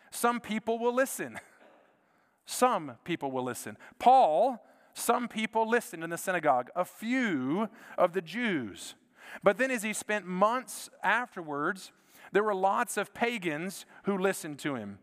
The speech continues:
including some influential businesswomen. And, and so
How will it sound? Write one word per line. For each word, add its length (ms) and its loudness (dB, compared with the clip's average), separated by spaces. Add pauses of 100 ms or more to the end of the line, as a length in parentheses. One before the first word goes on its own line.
(180)
including 460 -4
some 180 -4
influential 580 -2
businesswomen. 800 -4 (1300)
And, 140 2
and 100 -4
so 240 -2